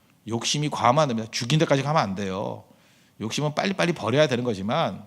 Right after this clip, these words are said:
그러나 중요한 것은 과하지 않은 욕심. 과하면 죽는다는 거예요.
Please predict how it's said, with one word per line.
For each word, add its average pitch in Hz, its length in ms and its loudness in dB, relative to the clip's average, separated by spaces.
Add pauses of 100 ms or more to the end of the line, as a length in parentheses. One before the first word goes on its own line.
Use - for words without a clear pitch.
(120)
그러나 87 240 -4
중요한 139 360 2
것은 165 360 2 (380)
과하지 143 480 4
않은 139 160 8
욕심. 98 360 -2 (640)
과하면 - 420 0
죽는다는 123 460 -2
거예요. 92 140 -12